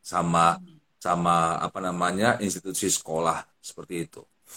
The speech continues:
Speaker 1: Nah, ini yang kita hadir di situ, L Edu, ya kan, kita coba untuk menyampaikan, terutama dari sisi manajerial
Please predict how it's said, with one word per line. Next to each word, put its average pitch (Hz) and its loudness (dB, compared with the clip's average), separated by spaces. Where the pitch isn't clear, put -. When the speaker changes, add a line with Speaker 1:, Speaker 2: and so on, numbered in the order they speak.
Speaker 1:
Nah, 85 0
ini 110 4
yang 113 6
kita 123 6
hadir 98 8
di 95 4
situ, 110 4
L 95 6
Edu, 113 8
ya 85 8
kan, 107 2
kita 92 0
coba 92 2
untuk 92 -4
menyampaikan, 87 -2
terutama 139 10
dari 117 10
sisi 117 4
manajerial 95 6